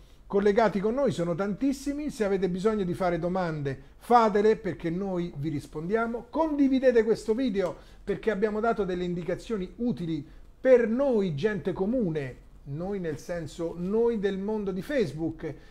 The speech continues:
e abbiamo detto quelle che sono le indicazioni igieniche più importanti. Ho parlato con i ragazzi per spiegare ai ragazzi quali sono le modalità e che non devono fare in questo momento. Dovete aver pazienza, dovete cercare di capire che è un momento importante.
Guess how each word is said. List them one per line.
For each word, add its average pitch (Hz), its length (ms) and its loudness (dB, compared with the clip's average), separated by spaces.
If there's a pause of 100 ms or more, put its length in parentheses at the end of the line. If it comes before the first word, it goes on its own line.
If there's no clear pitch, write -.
(200)
e 202 140 -2
abbiamo 202 380 0
detto 226 300 -2
quelle 254 260 0
che 202 80 -2
sono 254 240 -2
le 196 80 -2
indicazioni 175 480 -2
igieniche 170 420 -4
più 170 160 -8
importanti. 170 840 -6 (200)
Ho 254 100 8
parlato 262 460 6
con 233 100 2
i 226 80 2
ragazzi 208 640 -2
per 180 200 -8
spiegare 202 380 -2
ai 190 60 0
ragazzi 196 680 -4 (360)
quali 254 320 6
sono 277 380 -2
le 180 120 0
modalità 170 720 -2 (300)
e 185 320 -6
che 247 160 0
non 254 440 0
devono 214 380 0
fare 175 760 -2
in 185 120 -4
questo 214 340 0
momento. 180 460 -4
Dovete 208 320 -2
aver 208 220 0
pazienza, 190 640 -4
dovete 202 420 0
cercare 220 460 -2
di 185 120 -2
capire 254 520 -2
che 202 100 -4
è - 20 2
un 180 100 0
momento 220 580 -4
importante. 156 840 -6